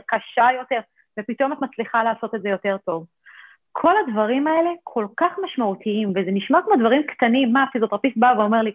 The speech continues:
ככה? אבל כן, כי אנחנו באים אליכם הביתה, אנחנו מסתכלים על כל הסיטואציה, מי אתם כבני אדם, מה חשוב לכם, למשפחה שלכם, לחברים שלכם, לכם מבחינה אישית, מבחינה גופנית,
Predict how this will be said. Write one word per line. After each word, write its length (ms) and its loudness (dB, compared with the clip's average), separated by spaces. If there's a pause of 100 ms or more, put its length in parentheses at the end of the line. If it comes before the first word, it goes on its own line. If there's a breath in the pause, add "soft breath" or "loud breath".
ככה? 260 0 (540 loud breath)
אבל 220 0 (180)
כן, 180 0 (140)
כי 100 -4
אנחנו 240 -4
באים 260 2
אליכם 340 -2
הביתה, 460 -2 (120)
אנחנו 260 -8
מסתכלים 440 -2
על 80 2 (100)
כל 360 0
הסיטואציה, 720 -2 (440 loud breath)
מי 180 4
אתם 240 0
כבני 320 0
אדם, 300 0 (200)
מה 160 4
חשוב 340 -2
לכם, 460 -2
למשפחה 600 -2
שלכם, 440 -6
לחברים 580 0
שלכם, 440 0 (460 loud breath)
לכם 280 4
מבחינה 360 2
אישית, 460 -2
מבחינה 340 -2
גופנית, 540 0